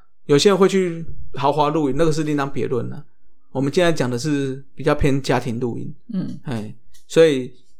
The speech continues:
Speaker 1: 租也是个不错的选项了。那再来的话，第三个就是可能就迪卡侬了。
Speaker 2: 嗯。
Speaker 1: 啊，因为迪卡侬毕竟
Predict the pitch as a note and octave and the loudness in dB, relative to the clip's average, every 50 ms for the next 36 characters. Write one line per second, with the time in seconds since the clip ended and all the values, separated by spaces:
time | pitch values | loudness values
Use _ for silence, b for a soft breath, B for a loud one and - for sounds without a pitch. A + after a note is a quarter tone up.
0 | - - - - F3+ F#3 F#3+ F#3+ G3+ F3 C#3+ C3 - - - - - - C#3 C3+ | -16 -16 -2 2 4 6 6 6 4 4 4 2 2 2 0 0 0 2 0 0
1 | - - D#3+ C3+ C3 B2 A#2 A#2 - C3+ G#2 A2 A2+ - C#3+ A2+ A#2 B2+ C#3 - | 4 4 4 4 4 2 0 2 0 0 0 0 0 0 0 0 0 -6 -8 -12
2 | - - - - - - E3 E3+ - G3 E3 D3 C#3 D3 D#3+ D#3+ D#3 - F3 D3+ | -14 -16 -18 -16 0 0 2 4 6 6 6 6 4 2 0 0 0 0 -4 -2
3 | - D#3 D#3 D3 C3 - C#3+ C#3+ D#3 - - A#2+ A#2+ C#3 D3 - - B2+ A#2+ - | 0 0 0 -2 -4 -4 -4 -4 -4 -2 -2 -2 0 0 -2 0 -2 -4 -4 -2
4 | A#2 G2+ A#2+ - A2+ - A#2+ - - - - - - - - - - - - - | -4 -4 -4 -6 -6 -8 -10 -10 -10 -12 -12 -14 -14 -16 -18 -18 -18 -18 -12 -8
5 | F3 D#3+ D3 B2 - C3+ B2+ B2+ E3 G3 F#3+ F#3 F3 E3+ F3+ D3 C3 B2+ B2+ D#3+ | -6 -6 -6 -4 -4 -2 0 4 4 4 4 4 2 2 2 2 2 0 0 -2
6 | E3 D3+ E3+ E3+ D#3+ D3 D3 | 2 4 4 4 4 2 -2